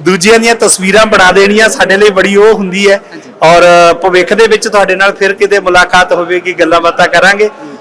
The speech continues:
Speaker 1: ਬਹੁਤ ਚੰਗਾ ਲੱਗਾ। ਸੋ ਦੋਸਤੋ, ਇਹ ਸਾਰਾ ਹੀ ਜਿਹੜਾ ਡੀ ਲਾਈਵ ਹੈ, ਉਹ ਪੋਸੂਨਾਮਾ ਚੈਨਲ ਦੇ ਉੱਪਰ ਤੁਸੀਂ ਦੇਖ ਸਕਦੇ ਹੋ। ਪੋਸੂਨਾਮਾ ਚੈਨਲ ਨੂੰ ਸਬਸਕ੍ਰਾਈਬ ਜ਼ਰੂਰ ਕਰ ਲਓ। ਬਿੰਦਰ ਸਿੰਘ ਬਾਗੀ ਸਾਹਿਬ, ਜਿਹੜੇ ਕਿ ਡਿਸਟ੍ਰਿਕਟ, ਅ, ਲੁਧਿਆਣੇ ਤੋਂ power of social unity ਦੇ ਪ੍ਰੈਜ਼ੀਡੈਂਟ ਨੇ,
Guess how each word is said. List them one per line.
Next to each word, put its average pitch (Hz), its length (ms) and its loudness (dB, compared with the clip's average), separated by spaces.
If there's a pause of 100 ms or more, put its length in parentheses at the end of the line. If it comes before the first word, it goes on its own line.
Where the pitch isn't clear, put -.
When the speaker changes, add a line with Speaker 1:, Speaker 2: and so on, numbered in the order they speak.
Speaker 1:
ਬਹੁਤ 208 200 2
ਚੰਗਾ 233 240 2
ਲੱਗਾ। 226 260 2
ਸੋ 247 160 0
ਦੋਸਤੋ, 247 320 0
ਇਹ 302 60 4
ਸਾਰਾ 262 300 2
ਹੀ 311 80 2
ਜਿਹੜਾ 269 240 2
ਡੀ 220 200 0
ਲਾਈਵ 220 320 4
ਹੈ, 233 240 2 (300)
ਉਹ 254 80 2
ਪੋਸੂਨਾਮਾ 254 560 2
ਚੈਨਲ 220 340 2
ਦੇ 247 180 2
ਉੱਪਰ 240 320 0
ਤੁਸੀਂ 220 300 -2
ਦੇਖ 202 200 4
ਸਕਦੇ 220 320 0
ਹੋ। 247 100 2
ਪੋਸੂਨਾਮਾ 262 680 0
ਚੈਨਲ 233 340 0
ਨੂੰ 262 120 -4
ਸਬਸਕ੍ਰਾਈਬ 220 560 0
ਜ਼ਰੂਰ 220 260 0
ਕਰ 226 220 0
ਲਓ। 247 220 2 (340)
ਬਿੰਦਰ 254 360 2
ਸਿੰਘ 311 280 0
ਬਾਗੀ 185 380 0
ਸਾਹਿਬ, 254 260 0
ਜਿਹੜੇ 240 200 2
ਕਿ 247 160 -2
ਡਿਸਟ੍ਰਿਕਟ, 247 680 0 (440)
ਅ, - 20 4
ਲੁਧਿਆਣੇ 208 520 4
ਤੋਂ 254 160 2
power - 880 0
of 262 220 0
social 247 260 2
unity 233 260 -2
ਦੇ 233 100 2
ਪ੍ਰੈਜ਼ੀਡੈਂਟ 214 520 0
ਨੇ, 233 220 -2